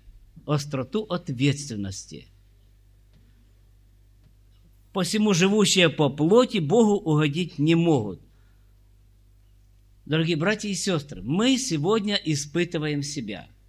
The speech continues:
И если бы не было сегодня креста Господнего,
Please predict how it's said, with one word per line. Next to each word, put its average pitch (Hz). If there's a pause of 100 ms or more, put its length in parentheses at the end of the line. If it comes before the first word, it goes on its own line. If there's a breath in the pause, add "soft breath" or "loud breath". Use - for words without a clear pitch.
(960)
И 190
если 247
бы 240
не 277
было 226
сегодня 233
креста 220
Господнего, 165